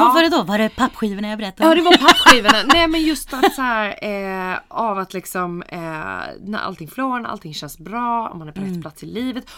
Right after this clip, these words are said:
Speaker 1: Och framför allt att om det är menat att det ska vara kvar på någon plats, det kan vara ett hem, det kan vara ett jobb, det kan vara en relation, det kan
Speaker 2: Mm.
Speaker 1: vara vad som helst, så är det menat att man ska vara kvar,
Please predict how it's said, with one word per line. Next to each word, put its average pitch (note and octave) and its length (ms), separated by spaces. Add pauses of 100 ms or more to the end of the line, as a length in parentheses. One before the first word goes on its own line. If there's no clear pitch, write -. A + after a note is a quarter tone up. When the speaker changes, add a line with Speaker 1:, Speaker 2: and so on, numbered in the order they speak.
(220)
Speaker 1:
Och - 380 (240)
framför - 480
allt F#3+ 400
att - 240 (420)
om A#3+ 140
det C4+ 80
är A3+ 40
menat G#3+ 380
att F3 120
det F#3 60
ska E3 180
vara E3 160
kvar F3 380
på - 120
någon A3 160
plats, D#3+ 260
det - 80
kan E3+ 140
vara D#3 120
ett - 80
hem, F#3 320
det E3 80
kan E3+ 80
vara D#3+ 80
ett D#3+ 140
jobb, G3+ 220
det D#3+ 60
kan E3 120
vara E3 120
en D#3+ 60
relation, E3 480
det D#3 100
kan F3+ 160
Speaker 2:
Mm. G3+ 140
Speaker 1:
vara D#3 140 (260)
vad A#3+ 360
som A3+ 160
helst, - 480 (340)
så F3+ 800 (880)
är G#3+ 140
det G3 60
menat G3+ 320
att D#3 80
man E3+ 120
ska - 120
vara E3 100
kvar, D3+ 380